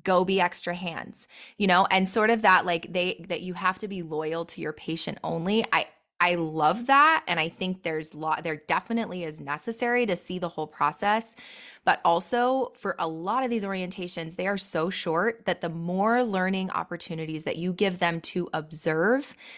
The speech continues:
the better they're gonna be. And, you know, and how often I hear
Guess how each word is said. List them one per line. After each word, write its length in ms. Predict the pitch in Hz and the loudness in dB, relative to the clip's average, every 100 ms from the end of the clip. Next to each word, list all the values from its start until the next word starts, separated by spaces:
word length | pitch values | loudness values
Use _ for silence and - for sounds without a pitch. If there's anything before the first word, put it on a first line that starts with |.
| - 180 | -6 -2
the 100 | 160 | 2
better 340 | 156 151 156 | 4 4 2
they're 140 | 151 | 0
gonna 220 | 143 131 143 | -4 -8 -8
be. 360 | - 78 - - | -10 -10 -8 -2
And, 480 | 160 156 156 156 - - - - | 0 0 -2 -8 -12 -16 -20 -4
you 140 | 226 | 0
know, 140 | 180 - | 2 0
and 140 | 190 | -2
how 180 | 202 180 | 0 2
often 380 | - 214 214 180 | 2 2 -2 -6
I 100 | 170 | -6
hear 380 | - 170 160 | -6 -4 -4